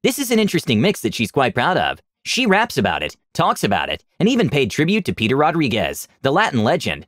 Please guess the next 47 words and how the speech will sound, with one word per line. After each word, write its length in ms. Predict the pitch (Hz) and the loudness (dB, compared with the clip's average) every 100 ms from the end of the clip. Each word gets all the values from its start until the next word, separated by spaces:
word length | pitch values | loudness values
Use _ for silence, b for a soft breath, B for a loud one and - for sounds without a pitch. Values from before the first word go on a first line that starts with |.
| _ | _
who 100 | 196 | 0
wrote 140 | 247 269 | 2 2
the 120 | 147 | 2
original 300 | 113 - 120 | 2 2 0
version 300 | 104 131 123 | 2 2 2
of 80 | 107 | 2
I 100 | 101 | 2
Like 260 | 117 185 | 2 0
It. 200 | 85 - _ _ _ - | -2 -6 _ _ _ -8
So 120 | - | 0
when 100 | 285 | 0
it 80 | 302 | 2
comes 220 | 254 233 | 2 2
to 80 | 147 | -2
showing 320 | - 147 147 | 0 0 2
off 160 | 147 143 | 2 2
her 100 | 98 | 0
fiery 400 | 131 131 139 117 | 0 2 2 2
Latina 360 | 98 139 127 | 2 0 0
heritage, 520 | 107 190 - 87 - - - | 2 0 0 -4 -6 -10 -2
Cardi 280 | 185 233 262 | 0 2 0
B 200 | 135 175 | 0 2
doesn't 260 | 123 110 | 2 2
hold 200 | 151 156 | 0 0
back. 400 | 165 151 80 - - _ _ _ _ _ _ _ _ | 2 2 0 -4 -12 _ _ _ _ _ _ _ _
No 200 | - 277 | 2 2
doubt 240 | 233 240 | 4 4
about 280 | 165 131 160 | 2 2 0
it, 100 | 190 | 0
Cardi 260 | - 202 226 | 0 0 2
B 160 | 151 | 2
is 140 | 165 104 | 0 0
truly 280 | - 151 127 | 0 2 4
one 140 | 135 | 2
of 60 | 101 | 0
a 60 | |
kind, 440 | 95 143 143 69 - - | 0 2 0 -2 -10 -2
and 100 | 156 | 2
that 160 | 262 - | 2 2
brings 260 | 254 202 | 0 0
us 140 | 110 - | -2 -4
to 100 | - | -2
the 140 | 107 | 0
end 100 | 170 | 0
of 60 | 120 | -2
today's 340 | 90 98 139 | -2 0 0
list. 400 | 160 98 73 - | 0 0 -4 -10